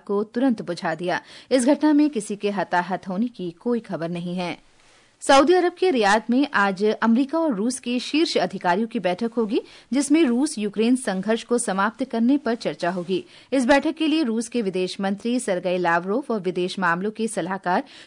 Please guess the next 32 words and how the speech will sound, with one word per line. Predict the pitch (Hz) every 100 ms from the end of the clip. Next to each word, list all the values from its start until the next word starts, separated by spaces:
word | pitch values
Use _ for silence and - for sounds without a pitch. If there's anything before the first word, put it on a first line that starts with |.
| 240
यूरी | 294 311
उशाकोव | 330 - 226 214 208 233
कल | 226 185
रियाद | 175 180 165 -
पहुंचे। | 185 - 185 - - -
दूसरी | 254 302 349
ओर | 359 403
अमेरिकी | 254 233 226
विदेश | 240 226 233 220
विभाग | 190 190 190
की | 208
प्रवक्ता | 185 180 185 - 220
टैमी | 226 196 170 170
ब्रूस | 170 214 220
ने | 233
कहा | 220 220
है | 226 269
कि | 269
अमेरिका | 196 170 165 185
के | 185 185
विदेश | 165 165 165 180
मंत्री | 190 220 233 226 - -
मार्को | 233 247 269
रूबियो, | 247 240 214 294 -
राष्ट्रीय | 196 180 202
सुरक्षा | 196 170 175 180
सलाहकार | 170 185 175 175 190 214
माइक | 196 165 -
वाल्ड्स | 175 185 240 208
और | 175
विशेष | 170 180 254 269 190
दूत | 170 202